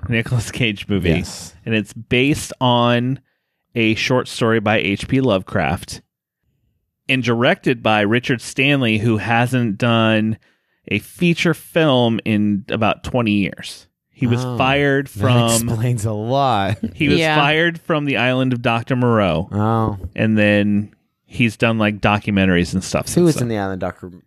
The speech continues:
Speaker 2: Moreau? Was that, who was the main guy?
Speaker 1: Val Kilmer.
Speaker 2: Val Kilmer. That's right. Well done.
Speaker 3: <laughs> Well, well done.
Speaker 1: Well done.
Speaker 2: So
Speaker 1: This is it.
Speaker 2: Nicolas Cage has evolved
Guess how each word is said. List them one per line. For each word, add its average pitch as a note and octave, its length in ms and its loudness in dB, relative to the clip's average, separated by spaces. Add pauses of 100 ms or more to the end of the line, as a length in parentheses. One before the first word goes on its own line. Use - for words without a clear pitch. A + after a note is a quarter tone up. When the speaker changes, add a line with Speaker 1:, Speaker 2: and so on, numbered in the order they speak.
(120)
Speaker 2:
Moreau? E2+ 320 -10
Was G2+ 200 -8
that, A2 300 -6
who G2+ 120 -10
was A2+ 160 -10
the G2+ 120 -10
main F2 220 -10
guy? D2+ 200 -10 (1080)
Speaker 1:
Val A2+ 140 2
Kilmer. C3 360 0 (360)
Speaker 2:
Val A#2 120 4
Kilmer. G2 380 -4
That's G2 180 -8
right. B2+ 160 -2 (380)
Well G2+ 100 0
done. G2+ 300 0
Speaker 3:
<laughs> - 180 -4
Well, C#4+ 380 -2
well A#3 220 -6
done. G#3+ 240 -6 (120)
Speaker 1:
Well A3 120 2
done. C4+ 140 0
Speaker 2:
So C3+ 1160 2
Speaker 1:
This B2+ 200 2
is C#3+ 40 2
it. D#3+ 120 4
Speaker 2:
Nicolas F#3 320 4
Cage C#3+ 400 0
has A#2+ 200 0
evolved F#2+ 1040 0